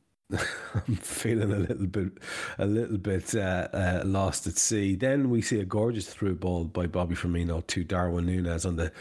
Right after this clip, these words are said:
fifty-second minute mark. But, uh, Davis, I think, uh, Ben Davies blocked the effort, um, by Darwin. Fifty-three minutes, Joe Gomez's ball into Darwin is decent,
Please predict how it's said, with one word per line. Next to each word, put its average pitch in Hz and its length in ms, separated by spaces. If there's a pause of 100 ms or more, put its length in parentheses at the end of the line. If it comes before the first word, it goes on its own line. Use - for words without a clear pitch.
(220)
fifty-second 98 840
minute 87 300
mark. 85 320 (460)
But, 90 280
uh, 85 440 (160)
Davis, 90 420
I 87 80
think, 82 320 (380)
uh, 85 420
Ben 90 260
Davies 87 360
blocked 87 340
the 85 140
effort, 85 420 (320)
um, 82 300
by 87 160
Darwin. 85 580 (260)
Fifty-three 113 640
minutes, 107 460
Joe 101 320
Gomez's 95 560
ball 95 460
into 87 260
Darwin 92 640
is 85 160
decent, 95 640